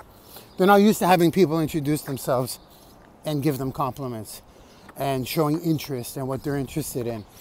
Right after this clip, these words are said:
and having something in common with them. That's, when was the last time a stranger did that to you? Think about it.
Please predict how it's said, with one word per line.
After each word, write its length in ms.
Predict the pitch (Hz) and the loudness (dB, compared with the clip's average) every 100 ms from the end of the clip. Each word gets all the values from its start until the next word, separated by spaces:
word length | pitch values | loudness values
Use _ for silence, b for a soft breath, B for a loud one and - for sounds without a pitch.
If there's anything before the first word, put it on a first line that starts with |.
| B B B | B B B
and 100 | 147 | -4
having 280 | 143 143 147 | 0 2 0
something 360 | - 147 156 139 | -2 -6 -4 -6
in 100 | 127 | -4
common 380 | 143 135 131 123 | -2 -2 -2 -4
with 140 | 110 | -8
them. 140 | 127 123 | -8 -6
That's, 360 | 143 - - - - B B B B B - | -6 -6 -12 -14 -20 B B B B B 2
when 100 | 190 | 4
was 100 | 180 | 6
the 60 | |
last 260 | 214 202 - | 8 6 6
time 200 | 208 196 | 4 4
a 40 | |
stranger 480 | - 214 208 185 190 | 4 6 6 6 4
did 180 | 180 180 | 4 4
that 200 | 165 170 | 4 2
to 80 | 151 | -2
you? 100 | 139 | 2
Think 200 | 220 208 | 4 6
about 280 | 180 165 | 8 8
it. 120 | 143 | 6